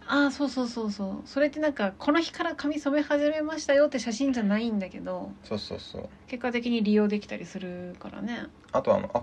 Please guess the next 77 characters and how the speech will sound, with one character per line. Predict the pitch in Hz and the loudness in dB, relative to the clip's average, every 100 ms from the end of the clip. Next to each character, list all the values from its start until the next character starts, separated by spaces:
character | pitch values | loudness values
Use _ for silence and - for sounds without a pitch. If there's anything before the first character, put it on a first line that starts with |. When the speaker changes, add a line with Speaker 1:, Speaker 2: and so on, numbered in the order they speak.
| - | -4
Speaker 2:
こ | - | 2
の | 196 240 | 4 6
頃 | 269 185 | 6 4
っ | |
て | - - | 2 -6
肌 | - 143 - | 0 6 8
荒 | 98 | 8
れ | 98 | 6
て | |
な | 139 | 2
か | 135 | 2
っ | - | 0
た | - | -4
じ | |
ゃ | 78 | -4
ん」 | |
み | - | -6
た | |
い | - | -8
な。 | - - - - | -10 -16 -14 0
Speaker 1:
あ | 240 | 2
ー、 | 240 | 2
そ | 233 | 0
う | 185 | -4
ね。 | 190 247 | -4 -8
Speaker 2:
そ | - 127 | -2 0
う | 131 | 2
い | 127 123 117 | 0 -2 -4
う、 | - - | -6 -4
な | 120 | -2
ん | 113 | 0
か、 | - - - - - | -4 -6 -14 -20 -6
い | 127 | -6
つ | - | -2
の | 160 | 0
間 | 160 | 2
に | 156 | 4
か | |
変 | 147 143 | 4 4
化 | - | 0
し | - | 0
た | |
や | - | -4
つ | - | -4
と | - | -8
か | |
ね。 | 135 - - | -8 -12 -18
Speaker 1:
そ | - 254 226 208 | -6 -2 -2 -2
う。 | 202 | -4
だ | 233 | -4
か | 240 | -2
ら | 208 | 0
そ | 214 | 0
の、 | 196 190 185 196 | 0 0 -4 -8
文 | 214 302 403 440 | -2 0 0 -4
章 | - 254 202 | -2 2 2
だ | 196 | 2
と、 | 190 202 196 180 - - - - | -2 -4 -4 -6 -12 -20 -18 -12
書 | |
き | 208 - | -10 -8
手 | 339 | -4
が | 339 | -2
抽 | 339 - 330 339 | -4 -4 -4 -4
出、 | - - - 330 - | -8 -12 -6 -6 -2
意 | 285 | -4
図 | 349 330 | -2 -4
し | |
て | 220 | -4
抽 | 202 262 254 | -4 -4 -6
出 | - 254 | -6 -8
し | |
た | - | -4
こ | 262 247 | -4 -2
と | 254 | 0
以 | 269 | -2
外 | 233 190 | 0 -2
は | 175 | -2